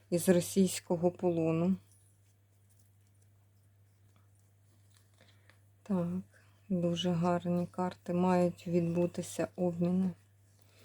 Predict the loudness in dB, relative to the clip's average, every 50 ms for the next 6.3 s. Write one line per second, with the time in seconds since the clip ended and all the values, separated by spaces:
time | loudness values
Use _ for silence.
0 | -20 -20 _ _ _ -6 -4 -4 -4 -4 -2 0 2 2 2 0 2 4 6 6
1 | 6 6 4 2 -2 -2 -2 -4 -2 -2 -2 -2 -2 0 -2 -2 -2 -6 -8 -6
2 | -2 0 0 0 0 -4 -4 -2 -2 -2 -2 -4 -8 -10 -8 -2 -2 0 0 0
3 | -2 -4 -4 -4 0 0 0 2 4 2 4 4 4 2 2 2 0 0 0 0
4 | -2 -6 -8 -2 0 2 2 2 2 0 0 -4 -4 -6 -6 -4 -4 0 0 2
5 | 0 2 2 2 4 4 2 2 0 -4 -8 -8 -10 -8 -2 0 2 4 4 4
6 | 2 2 0 -2 -4